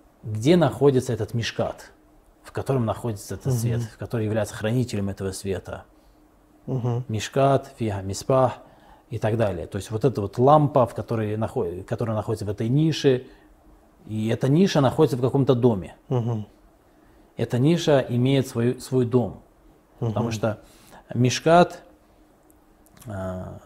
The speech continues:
Speaker 1: опять-таки, "Фиха миспахун, аль миспаху фи зуджаджатин, аль зуджаджату кианнаха каукабун". Это все, а, носители и трансляторы этого света.
Speaker 2: Мгм.
Speaker 1: Опять-таки, это примеры.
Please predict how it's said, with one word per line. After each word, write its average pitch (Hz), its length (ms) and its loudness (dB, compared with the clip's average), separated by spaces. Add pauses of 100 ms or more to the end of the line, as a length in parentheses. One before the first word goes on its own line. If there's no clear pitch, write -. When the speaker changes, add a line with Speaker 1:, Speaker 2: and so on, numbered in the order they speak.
Speaker 1:
опять-таки, 98 680 -10
"Фиха 104 400 -2
миспахун, 131 720 2
аль 110 140 -2
миспаху 104 760 0
фи 113 140 -2
зуджаджатин, 117 720 -2
аль 104 80 -4
зуджаджату 101 760 -4 (340)
кианнаха 110 480 0
каукабун". 120 640 2 (180)
Это 143 200 2
все, 165 380 6 (340)
а, 104 600 -6 (280)
носители 120 680 0
и 110 40 2
трансляторы 117 600 4
этого 104 260 -2
света. - 540 -8 (220)
Speaker 2:
Мгм. 117 360 -4
Speaker 1:
Опять-таки, 117 260 -4
это - 120 0
примеры. 117 520 -2